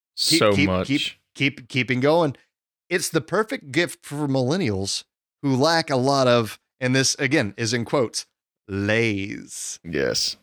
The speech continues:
Speaker 1: And I'm thinking that Frito-Lay might wanna go ahead and sue the New York Post for actually making that awesome pun, 'cause it is an awesome pun. But <clears throat> if they can't get it in the sack, they can get it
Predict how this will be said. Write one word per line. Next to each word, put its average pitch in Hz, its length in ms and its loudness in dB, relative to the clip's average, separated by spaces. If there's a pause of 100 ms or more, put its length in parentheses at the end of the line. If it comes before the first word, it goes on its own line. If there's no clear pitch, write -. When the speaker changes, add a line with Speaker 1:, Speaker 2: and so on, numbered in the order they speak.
(160)
Speaker 1:
And 160 200 2
I'm 156 160 2
thinking 160 480 2
that 139 200 0
Frito-Lay 147 600 4
might 120 260 0
wanna 117 300 0
go 117 160 2
ahead 113 180 -2
and 101 120 -6
sue 131 260 -2
the 110 100 -4
New 107 120 -2
York 104 400 -4
Post 101 360 -6
for 104 160 -12
actually 98 360 -6
making 95 600 -6 (280)
that 104 320 -4 (720)
awesome 175 400 4
pun, 117 380 0
'cause 127 160 -2
it 151 80 4
is 139 160 2
an 123 60 0
awesome 113 280 0
pun. 104 300 -2 (500)
But 170 260 -2 (220)
<clears throat> - 220 -20
if 143 880 -4
they 143 160 4
can't 202 400 2 (100)
get 147 240 4
it 160 120 2
in 135 160 2
the 104 80 0
sack, - 800 -2 (600)
they 127 140 2
can 117 260 0
get 185 220 6
it 147 240 4